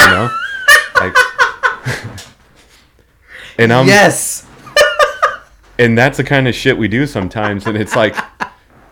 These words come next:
Speaker 1: it just, it comes up and you're either down or you're not, you know?
Speaker 2: <laughs>
Speaker 1: I mean, I'm
Speaker 2: Oh,
Speaker 1: not into, like,
Speaker 2: shit.
Speaker 1: I'm not into running, um, naked into, like, grocery stores and shit like that, but, like, I'm down to fuck something up,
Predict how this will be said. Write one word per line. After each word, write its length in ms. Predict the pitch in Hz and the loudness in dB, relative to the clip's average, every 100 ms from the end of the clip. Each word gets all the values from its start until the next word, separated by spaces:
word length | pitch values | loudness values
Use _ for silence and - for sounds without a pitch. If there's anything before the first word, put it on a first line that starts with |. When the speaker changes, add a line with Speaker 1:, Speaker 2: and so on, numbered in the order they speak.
| _ _ _ _ _ _ _ _ | _ _ _ _ _ _ _ _
Speaker 1:
it 100 | 117 | -6
just, 360 | - 120 - - | 0 -2 -2 -4
it 220 | 110 - | -6 -4
comes 300 | 131 135 123 | -2 0 4
up 200 | 131 143 | 2 2
and 80 | 107 | -2
you're 120 | 104 | 0
either 160 | 113 107 | 0 -2
down 340 | 107 107 127 | -2 0 0
or 40 | |
you're 180 | 113 104 | 0 0
not, 360 | 101 131 165 - | -2 2 2 2
you 120 | 104 | -2
know? 280 | 104 110 135 - - - - - | -2 -2 -4 -10 -18 -20 -20 -18
Speaker 2:
<laughs> 500 | - - - 392 - | -18 -16 -14 -12 -4
Speaker 1:
I 140 | - | 0
mean, 100 | 131 | 4
I'm 120 | 127 143 | 4 4
Speaker 2:
Oh, 20 | |
Speaker 1:
not 180 | 139 135 | 4 4
into, 240 | 135 135 | 2 0
like, 180 | 113 104 | 0 2
Speaker 2:
shit. 240 | 170 - - - - | 0 -6 -20 -20 -4
Speaker 1:
I'm 100 | 107 | 2
not 180 | 123 117 | 4 6
into 540 | 113 107 107 92 87 - - - - - | 4 2 2 2 0 -6 -20 -20 -18 -12
running, 460 | 98 104 107 101 95 | -2 0 2 2 0
um, 400 | 85 80 76 - _ - | 0 -2 -6 -12 _ -12
naked 420 | 98 98 107 107 | -4 -2 -2 -2
into, 200 | 101 92 | -4 -2
like, 160 | 87 82 | -4 -6
grocery 380 | 82 92 - 87 | -4 -6 -4 -10
stores 320 | - 87 87 | -6 -6 -6
and 100 | 82 | -12
shit 200 | - 92 | -10 -4
like 200 | - 80 | -4 0
that, 240 | 95 90 | 0 0
but, 120 | - 78 | -4 -4
like, 160 | 82 - - | -4 -6 -8
I'm 160 | - 123 | -4 0
down 200 | 104 113 | 0 0
to 60 | 85 | -2
fuck 220 | - 85 | -6 -6
something 260 | 76 67 85 | -10 -10 -8
up, 220 | 92 | -8